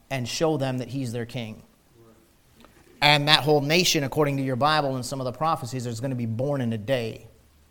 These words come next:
The whole thing is gonna turn back to their Savior. They're gonna recognize it's him.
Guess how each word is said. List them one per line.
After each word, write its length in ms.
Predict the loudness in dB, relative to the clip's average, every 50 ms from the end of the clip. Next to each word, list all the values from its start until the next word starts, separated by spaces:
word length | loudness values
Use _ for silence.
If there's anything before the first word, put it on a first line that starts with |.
| _ _ _
The 80 | -8 -2
whole 220 | 0 2 2 2
thing 200 | 2 0 -2 -2
is 80 | -2 -4
gonna 160 | -4 -6 -6
turn 260 | -4 -6 -6 -4 -2
back 220 | 0 0 -2 -2 -4
to 60 | -8
their 120 | -8 -8
Savior. 380 | -8 -6 -4 -4 -4 -4 -4 -4
They're 120 | -4 -6
gonna 160 | -6 -6 -2 -2
recognize 580 | -2 -2 -2 -4 -6 -6 -6 -6 -6 -8 -10
it's 140 | -10 -10 -10
him. 280 | -10 -10 -10 -10 -14